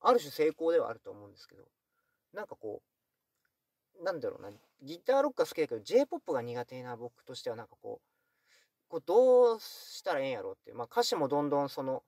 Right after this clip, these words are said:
ファンタジーじゃなくなってくし、なんかやっぱ歌詞の面白さってやっぱあった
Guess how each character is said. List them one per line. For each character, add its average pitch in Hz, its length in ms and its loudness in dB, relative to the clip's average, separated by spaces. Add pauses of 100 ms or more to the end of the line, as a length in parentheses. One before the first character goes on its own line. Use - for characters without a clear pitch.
フ 175 60 -2
ァ 165 80 4
ン 160 40 -2
タ 131 120 0
ジ 107 80 -12
ー - 20 -12
じ 107 80 -10
ゃ 104 40 -8
な 104 100 -12
く 117 80 -10
な 120 60 -10
っ - 40 -20
て - 140 -20
く 123 140 -20
し、 - 540 -14 (1120)
な 180 80 -10
ん - 20 -14
か - 80 -10
や - 40 -8
っ - 40 -20
ぱ - 100 -20
歌 285 120 0
詞 285 140 -4
の 170 80 0
面 139 120 -2
白 180 160 -8
さ 175 100 -16
っ - 20 -18
て 160 100 -4
や - 40 -4
っ - 20 -6
ぱ - 140 -12
あ 143 40 -12
っ - 20 -12 (240)
た - 240 -4